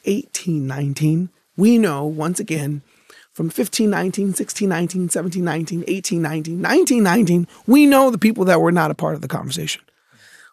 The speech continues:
The reason why I have, like, there's this sigh of, like, "Wow, I'm so happy the World Economic Forum put me on the board of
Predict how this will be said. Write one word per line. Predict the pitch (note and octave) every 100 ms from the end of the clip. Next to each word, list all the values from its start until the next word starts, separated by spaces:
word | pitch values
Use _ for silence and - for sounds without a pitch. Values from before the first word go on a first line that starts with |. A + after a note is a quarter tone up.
| _
The | F#3+
reason | A#3 G#3+ G3+
why | F3
I | F#3
have, | F#3 -
like, | E3
there's | E3+ D#3+
this | D#3+
sigh | - - E3+ E3+
of, | D#3
like, | D3 D3 -
"Wow, | - - B2+
I'm | B2+
so | E3+
happy | C#3+ D#3+ C#3+ C#3+
the | C#3+
World | D3+ D3+
Economic | C#3+ C#3 D#3 C#3
Forum | - C#3+ C#3 - _ _ _ _ _ _
put | - -
me | D#3+
on | D3+ D3+
the | D3
board | D3 D#3 D3+ D3
of | C3